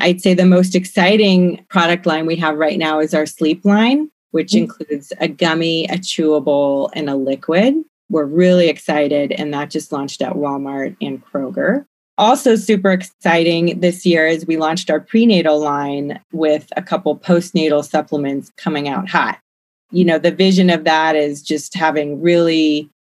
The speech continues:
Speaker 1: clean ingredients, making sure all the essentials that mom needs are in her daily multivitamin with things that are added like probiotics and fiber and D H A.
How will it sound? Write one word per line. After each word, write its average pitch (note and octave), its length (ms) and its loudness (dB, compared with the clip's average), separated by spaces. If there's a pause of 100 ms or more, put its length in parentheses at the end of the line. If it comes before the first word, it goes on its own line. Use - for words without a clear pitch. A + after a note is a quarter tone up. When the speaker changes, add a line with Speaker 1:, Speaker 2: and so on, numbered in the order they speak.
(140)
Speaker 1:
clean A3 340 4
ingredients, F#3 920 4
making E3+ 340 0
sure D#3 420 0
all E3 160 2
the E3 160 0
essentials D#3 640 -4
that D3 180 -2
mom D3+ 280 -4
needs D3+ 300 -6
are C#3+ 140 0
in D#3 240 -4
her C#3+ 180 -6
daily D3 540 -2
multivitamin C#3+ 1160 -4 (360)
with E3+ 240 0
things E3 340 -2
that D3+ 160 2
are C#3+ 320 0
added C#3+ 420 -2
like C3+ 220 -4
probiotics C#3 1200 -4
and C#3+ 180 -12
fiber C3 680 -4
and C#3+ 260 -8
D C3+ 220 -4
H C3+ 220 -8
A. C3 440 -4